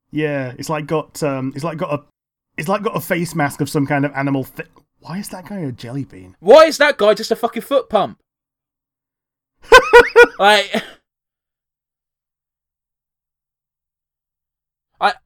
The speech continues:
Speaker 2: okay, essentially we've got the sa-, the, the age-old logic of you can be as violent towards the enemies as you want 'cause they're not humans and they're not alive, they're robots.
Speaker 1: Espe-, yeah, yeah. E-, even the ones that are not robots are just evil anyway, so,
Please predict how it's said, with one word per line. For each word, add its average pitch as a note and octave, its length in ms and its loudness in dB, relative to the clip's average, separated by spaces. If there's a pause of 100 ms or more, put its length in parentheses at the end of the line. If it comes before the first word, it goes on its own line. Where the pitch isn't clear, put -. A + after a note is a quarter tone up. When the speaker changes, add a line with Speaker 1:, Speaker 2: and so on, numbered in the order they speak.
(140)
Speaker 2:
okay, G3+ 360 0
essentially G#3 480 -6
we've F#3 100 -8
got F3+ 160 -6
the E3+ 60 -14
sa-, - 200 -12
the, E3+ 160 -8
the E3 280 -4 (240)
age-old F#3+ 580 -4
logic E3 400 -8
of D3+ 220 -4 (180)
you E3+ 80 -14
can G#3 120 -8
be G#3+ 100 -4
as G3+ 140 -2
violent F3+ 400 -2
towards F3 260 -8
the E3+ 120 -8
enemies E3 320 -10
as D3+ 120 -12
you C#3+ 80 -12
want C3+ 260 -10
'cause C3+ 160 -16
they're C3 120 -10
not C#3 260 -10
humans A#2+ 500 -14
and B2 120 -14
they're B2 80 -12
not C3+ 200 -10
alive, A#2 340 -6
they're A#2+ 140 -12
robots. G#2+ 600 -14 (680)
Speaker 1:
Espe-, F3 240 -10
yeah, B2+ 300 -2 (120)
yeah. A2 340 -12
E-, F3+ 220 -10
even F#3+ 240 -4
the F#3+ 60 -8
ones F#3+ 180 -6
that E3+ 100 -6
are D3 40 -6
not D3 220 -4
robots D3 420 -6
are D3 60 0
just C3 300 -12
evil B2 340 -6
anyway, B2+ 580 -12
so, A#2 380 -14